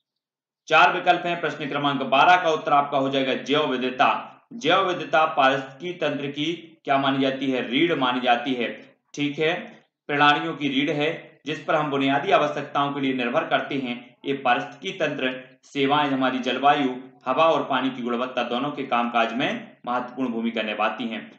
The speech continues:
ठीक है, अगला question है, हम पर्यावरण क्षरण की रोकथाम कैसे प्राप्त कर सकते हैं? तो कभी काम करने के लिए सरकार पर निर्भर द्वारा,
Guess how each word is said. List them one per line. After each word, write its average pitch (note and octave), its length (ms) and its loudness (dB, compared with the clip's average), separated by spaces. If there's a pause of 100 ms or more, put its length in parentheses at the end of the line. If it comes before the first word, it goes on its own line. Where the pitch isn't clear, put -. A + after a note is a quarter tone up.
(140)
ठीक C#3 200 -6
है, D#3+ 120 0 (360)
अगला F3 260 0
question F#3+ 380 -2
है, F3 60 -2
हम E3 160 -2
पर्यावरण E3 420 2
क्षरण D3 320 -4
की C#3+ 100 -8
रोकथाम C#3 520 -4
कैसे C#3 300 -2
प्राप्त C3+ 360 -2
कर B2 140 -2
सकते A#2+ 340 -10
हैं? G2+ 180 -12 (640)
तो C#3+ 180 0 (140)
कभी F3 300 2 (460)
काम E3 280 4
करने E3 300 0
के D#3+ 120 -6
लिए D#3+ 220 -2
सरकार C#3+ 420 2
पर C#3 180 2
निर्भर C3 340 2
द्वारा, D3 520 2